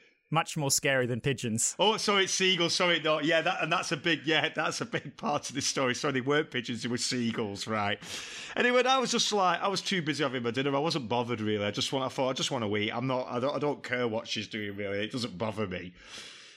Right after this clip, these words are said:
Speaker 2: Anyway, it was really, you were getting really irate about this <laughs> woman throwing this bread to these seagulls.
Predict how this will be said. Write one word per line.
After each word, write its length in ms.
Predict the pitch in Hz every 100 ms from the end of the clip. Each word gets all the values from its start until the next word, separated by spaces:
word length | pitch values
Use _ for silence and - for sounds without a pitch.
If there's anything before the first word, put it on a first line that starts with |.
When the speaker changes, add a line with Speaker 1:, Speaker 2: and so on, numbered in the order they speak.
| - _
Speaker 2:
Anyway, 360 | 185 226 208 165
it 80 | 156
was 160 | 139
really, 320 | 143 190 185
you 160 | 156 196
were 80 | 190
getting 300 | 170 147 135
really 260 | 139 139
irate 560 | 127 117 113 127 135 -
about 240 | 120 113
this 160 | 120 -
<laughs> 0 |
woman 640 | 127 123 - 127 - 120 104 - - -
throwing 380 | 147 - 143 -
this 260 | 147 113 117
bread 500 | 127 123 - 156 -
to 100 | 127
these 260 | 127 110
seagulls. 1200 | - - - - 135 - - - - 127 - -